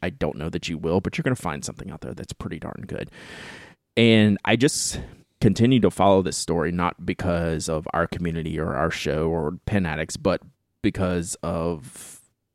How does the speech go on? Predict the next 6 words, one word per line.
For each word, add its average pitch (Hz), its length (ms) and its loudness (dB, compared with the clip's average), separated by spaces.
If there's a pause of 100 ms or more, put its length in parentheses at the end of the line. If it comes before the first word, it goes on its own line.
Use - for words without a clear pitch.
(840)
kinda 113 220 0
like 95 180 0
Uniball, 90 840 -2 (100)
I 92 120 0
kinda 95 420 0
wa-, 90 200 -2